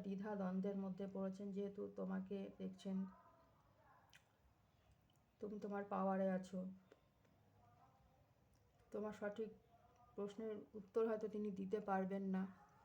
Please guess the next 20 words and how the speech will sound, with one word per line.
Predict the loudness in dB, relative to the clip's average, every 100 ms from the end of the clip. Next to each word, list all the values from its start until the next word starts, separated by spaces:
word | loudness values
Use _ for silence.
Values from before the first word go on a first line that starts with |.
| -20 -12
সত্য | -10 -4 -2 -2
কথা | -2 -2
তিনি | -2 -2 0
হয়তো, | -2 -2 -4 -2
সব | -4 -4 -4
সত্য | -6 -4 -2
তোমাকে | -2 -4 -4
তিনি | -4 -4 0
বলতে | 0 0 0
পারবেন | 0 -2 -4 -4 -6
না, | -8 -12 -18 -20 -20 -20 -10 -2
যার | 0 0
জন্য | 0 -2 -2
তিনি | 0 0
এখন | -2 -4 -6
ভয় | -4 -4 -2
পাচ্ছেন। | -6 -8 -8 -6 -4 -6 -16 -20 -20 -20 -20 -6
কিন্তু | -2 0 4
চাইছেন | 6 6 6 2 2 -8 -20 -20 -20 -20 -20 -20 -20 -20 -20 -20 -20 _ -2
এখানে | 2